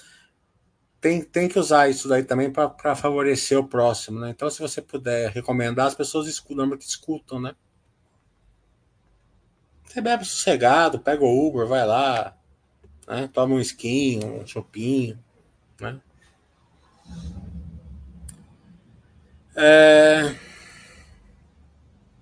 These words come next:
o Brugio tá falando sobre a diferença entre Gerdau e Goal. Encontrei isso no R I.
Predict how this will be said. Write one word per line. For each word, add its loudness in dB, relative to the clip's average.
o 0
Brugio 2
tá -8
falando 0
sobre 0
a 0
diferença -2
entre -4
Gerdau 4
e 0
Goal. 2
Encontrei -4
isso -4
no -2
R -4
I. -4